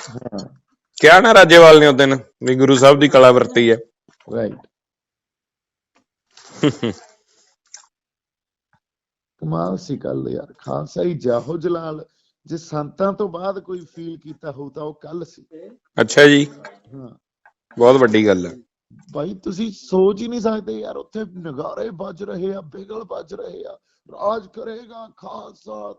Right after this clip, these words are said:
Speaker 1: ਤੇ ਸੰਗਤ ਤੇ ਪੰਜ ਪਿਆਰੇ ਤੇ ਖਾਲਸਾ ਹੀ ਨਿਸ਼ਾਨ ਸਾਹਿਬ ਤੇ
Speaker 2: ਹੂੰ।
Speaker 1: ਮਤਲਬ ਤੁਸੀਂ ਸੋਚੋ ਕੀ ਮਾਹੌਲ ਹੋਊਗਾ ਉਹ। ਤੇ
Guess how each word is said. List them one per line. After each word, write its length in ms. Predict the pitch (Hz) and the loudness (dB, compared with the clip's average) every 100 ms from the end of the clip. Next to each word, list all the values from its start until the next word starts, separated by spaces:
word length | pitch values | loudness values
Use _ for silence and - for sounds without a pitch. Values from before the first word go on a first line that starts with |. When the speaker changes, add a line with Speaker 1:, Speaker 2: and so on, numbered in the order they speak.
| - | -20
Speaker 1:
ਤੇ 100 | 95 | -20
ਸੰਗਤ 640 | _ - 101 95 107 - | _ -20 -20 -20 -20 -20
ਤੇ 260 | 82 98 98 _ _ - | -18 -16 -16 _ _ -12
ਪੰਜ 300 | 196 196 196 | -10 -10 -12
ਪਿਆਰੇ 640 | - 151 143 160 202 - - - _ - - | -10 -8 -8 -8 -12 -14 -18 -20 _ -18 -12
ਤੇ 80 | 185 | -12
ਖਾਲਸਾ 520 | - 190 196 190 208 | -10 -12 -12 -14 -12
ਹੀ 120 | 202 | -12
ਨਿਸ਼ਾਨ 560 | 185 160 - 165 185 190 | -12 -16 -18 -16 -16 -16
ਸਾਹਿਬ 540 | - 202 208 92 92 - _ _ _ | -14 -14 -14 -16 -18 -18 _ _ _
ਤੇ 140 | - | -6
Speaker 2:
ਹੂੰ। 520 | 131 123 120 110 104 95 | -4 -2 -2 -4 -6 -10
Speaker 1:
ਮਤਲਬ 520 | 92 _ 85 92 85 _ | -16 _ -18 -16 -18 _
ਤੁਸੀਂ 260 | 80 92 95 | -20 -18 -20
ਸੋਚੋ 500 | _ 139 127 156 180 | _ -18 -14 -12 -10
ਕੀ 300 | 180 165 180 | -12 -12 -10
ਮਾਹੌਲ 440 | 170 143 143 160 | -10 -8 -10 -8
ਹੋਊਗਾ 400 | 147 143 160 143 | -10 -10 -14 -12
ਉਹ। 240 | 73 73 - - _ _ _ _ _ | -12 -12 -18 -20 _ _ _ _ _
ਤੇ 120 | 196 | -6